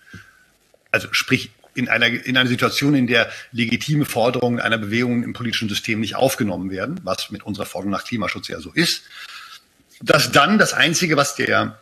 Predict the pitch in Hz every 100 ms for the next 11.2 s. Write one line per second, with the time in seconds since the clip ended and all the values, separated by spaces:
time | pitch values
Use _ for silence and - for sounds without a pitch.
0 | - 135 131 120 131 117 110 87 127 170
1 | - - _ _ _ _ _ _ _ _
2 | _ - - - 143 139 143 123 147 -
3 | 127 123 110 117 - - 123 120 107 107
4 | _ - 117 123 113 - _ - 117 95
5 | - _ _ _ _ _ - - - 120
6 | 127 117 135 104 113 95 117 117 110 110
7 | 127 - - 123 107 123 123 - - 131
8 | - 117 90 85 - _ - - _ _
9 | 110 104 113 110 123 127 127 120 - 123
10 | 113 104 101 - 110 101 95 95 101 -
11 | 107 104